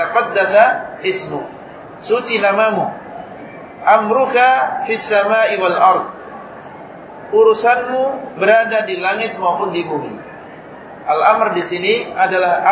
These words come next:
amr kauni dan juga amr syar'i. Ya, takdir Allah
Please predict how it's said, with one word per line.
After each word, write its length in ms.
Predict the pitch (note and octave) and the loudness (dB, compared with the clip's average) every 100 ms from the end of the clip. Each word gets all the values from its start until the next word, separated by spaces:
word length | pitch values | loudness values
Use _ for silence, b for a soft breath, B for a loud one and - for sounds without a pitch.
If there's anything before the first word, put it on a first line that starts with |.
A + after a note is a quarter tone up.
| G3+ | 2
amr 320 | G#3+ G3+ F#3+ | 0 0 2
kauni 540 | F#3+ G#3 F3 G#3+ G#3+ - | 2 2 0 -2 -4 -2
dan 140 | - | -2
juga 240 | F3 F3+ E3+ G3+ | -2 0 2 2
amr 200 | G3+ G3 | 2 0
syar'i. 440 | G3 G3 F#3+ D3+ - - - - - - - - - | 0 0 0 0 -8 -12 -16 -16 -16 -16 -18 -18 -10
Ya, 220 | D#3 D#3 D#3 | -4 -2 0
takdir 400 | G#3+ G#3+ G#3+ G#3 | 0 2 0 4
Allah 640 | G3+ G3 G3+ B3 C4+ - | 4 6 6 6 4 -8